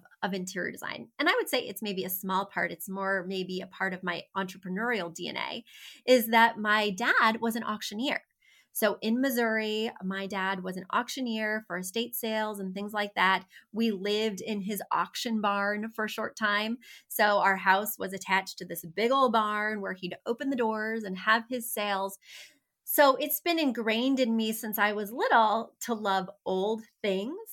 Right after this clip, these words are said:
and also to, you know, pave my own way. He owned his own auctioneering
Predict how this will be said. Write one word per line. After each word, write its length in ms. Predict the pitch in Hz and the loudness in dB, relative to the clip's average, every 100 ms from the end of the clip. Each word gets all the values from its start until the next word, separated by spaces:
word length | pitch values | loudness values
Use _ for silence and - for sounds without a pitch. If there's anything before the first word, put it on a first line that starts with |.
| - _ _ | -16 _ _
and 200 | 240 233 | 4 4
also 720 | 226 208 214 214 220 196 196 185 | 4 2 0 0 0 0 0 -4
to, 760 | 190 196 185 180 180 175 175 - _ _ _ _ - | -4 -2 -2 -2 -2 -6 -10 -16 _ _ _ _ -2
you 100 | 190 | -2
know, 200 | 110 - | -2 -6
pave 400 | - 226 202 196 | -6 -2 0 -2
my 180 | 180 175 | -2 -2
own 220 | 160 175 175 | -2 -4 -4
way. 220 | - - | -4 -6
He 260 | 180 190 190 | -12 -10 -6
owned 220 | 185 180 | -6 -8
his 120 | 180 | -8
own 220 | 180 180 - | -8 -10 -10
auctioneering 680 | 175 - 180 175 175 170 | -14 -12 -10 -8 -10 -12